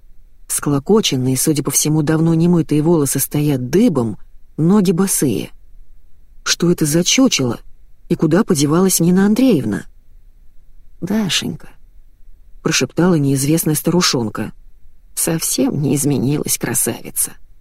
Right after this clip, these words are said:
А у меня какое горе!» Я глядела на бабульку во все глаза. «Это моя бывшая свекровь? Бог мой! Да раньше она никогда не появлялась из спальни без лёгкого макияжа и укладки.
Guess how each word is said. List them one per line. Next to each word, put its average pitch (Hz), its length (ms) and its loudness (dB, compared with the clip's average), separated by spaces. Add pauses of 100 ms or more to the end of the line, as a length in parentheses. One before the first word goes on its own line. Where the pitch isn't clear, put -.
(280)
А 190 140 0
у 190 100 2
меня 196 320 2
какое 175 540 0
горе!» 151 500 0 (1500)
Я 160 280 0
глядела 160 520 2
на 151 120 0
бабульку 156 480 0
во 156 160 -2
все - 260 0
глаза. 196 500 0 (840)
«Это 151 180 -6
моя 147 240 0
бывшая 156 440 0
свекровь? 151 600 -2 (580)
Бог 190 420 2
мой! 120 320 -2 (540)
Да 160 140 2
раньше 175 320 2
она 165 140 4
никогда 170 380 2
не 175 120 2
появлялась 196 640 4
из 143 100 0
спальни 196 440 2
без 139 180 0
лёгкого 156 420 0
макияжа 147 540 0
и 220 60 4
укладки. 220 640 -2